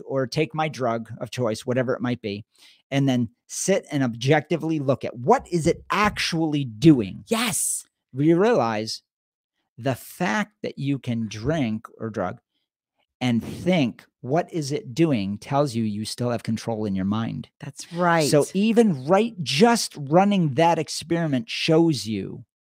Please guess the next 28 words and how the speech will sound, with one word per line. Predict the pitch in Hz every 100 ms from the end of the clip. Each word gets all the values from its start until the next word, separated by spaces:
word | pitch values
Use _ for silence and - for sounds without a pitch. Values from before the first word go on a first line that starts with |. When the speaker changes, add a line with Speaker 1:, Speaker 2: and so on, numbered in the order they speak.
| _ _ _ _ _ _ - _
Speaker 1:
that | 143 156
your | 156 151
mind | 147 175 190 139 113 110 117 - _ _ _ _ _ _ _
is | 165 151 -
still | - 156 143
completely | 143 131 - 165 170 156 143
intact | 123 - 165 120 95 - - - _ _
and | 143 -
able | 175 185 143 135
to | - 143
observe | 123 113 151 143 110 92
that. | - - - _ _ _ _
Speaker 2:
Yes. | 226 233 226 165 -
Speaker 1:
So | - 220 127 151 175 - _
that | - 139
also | - 165 190 147 135
means | 123 117 120 123
that | - 117 - _ _
if | 127 -
you | 127
have | 127
a | 113
fantasy | - - 165 262 226 131 - - 101 90 127 120 _
that | 131 131
you | 143 -
expect | 117 - - - 190 - - - -
to | 120
marry | 120 127 165 240 170 95 85 139 156